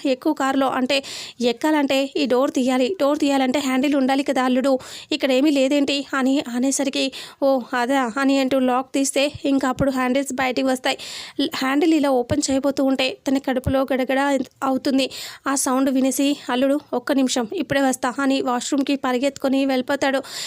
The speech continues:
ఇంకా, ఆ, ఇప్ప-, లోపలేమో శరణ్య ఆ, ఆయుర్వేదం, కేరళ నుంచి ఆయుర్వేదం ఆయిల్ తెప్పిస్తుంది కదా, అది తీసి, "అత్తయ్య, మీరు ఇలా కూర్చోండి, మీకు, మీకోసం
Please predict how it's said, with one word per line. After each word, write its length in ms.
ఇంకా, 440
ఆ, 180
ఇప్ప-, 260
లోపలేమో 680
శరణ్య 600
ఆ, 60
ఆయుర్వేదం, 600
కేరళ 320
నుంచి 280
ఆయుర్వేదం 540
ఆయిల్ 260
తెప్పిస్తుంది 500
కదా, 200
అది 180
తీసి, 380
"అత్తయ్య, 380
మీరు 140
ఇలా 140
కూర్చోండి, 480
మీకు, 280
మీకోసం 480